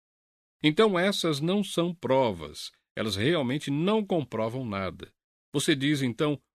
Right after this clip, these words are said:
o que prova a fé salvadora? Bom, deixe-me apenas dar-lhe rapidamente uma lista. Primeiro, o amor por Deus. Agora você está falando, agora você está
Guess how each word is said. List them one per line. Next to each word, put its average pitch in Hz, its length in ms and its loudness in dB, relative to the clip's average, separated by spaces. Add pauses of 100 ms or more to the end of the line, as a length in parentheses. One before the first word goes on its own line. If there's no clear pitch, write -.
(140)
o 247 120 -6
que 277 200 -2
prova 104 640 -2 (220)
a 104 80 -2
fé 113 180 -6
salvadora? 85 680 -8 (1160)
Bom, 143 180 2
deixe-me 151 320 0
apenas 120 440 -6 (500)
dar-lhe 131 400 -2
rapidamente 104 640 -4
uma 98 140 -4
lista. 110 560 -6
Primeiro, 165 420 2 (160)
o 131 120 0
amor 127 360 0
por 92 220 -8
Deus. 76 480 -14 (380)
Agora 120 240 -2
você 139 240 -4
está - 200 -6
falando, 113 600 -4
agora 98 220 -6
você 95 300 -8
está 92 460 -6